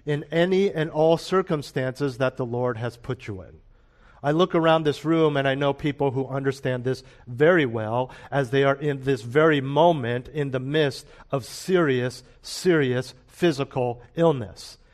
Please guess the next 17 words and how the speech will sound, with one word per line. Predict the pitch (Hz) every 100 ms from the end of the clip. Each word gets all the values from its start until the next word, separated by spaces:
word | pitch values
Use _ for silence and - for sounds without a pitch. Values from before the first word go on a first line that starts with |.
| _ - -
And | 147
yet | 147 147
to | 135
hear | - 208 202
them, | 139 117 127 139
you | 135
wouldn't | 156 151 135
know | 127 123
it | 120
at | 117
all. | 120 92 - _ _ _ _ _
Praising | - 175 170 160 151
God, | 147 147 139 135 135 - - 131 -
blessing | 151 165 - 160
God, | 147 139 135 135 135 131 - _ _
worshiping | 131 143 175 - 156 156 139
God, | 135 127 123 123 120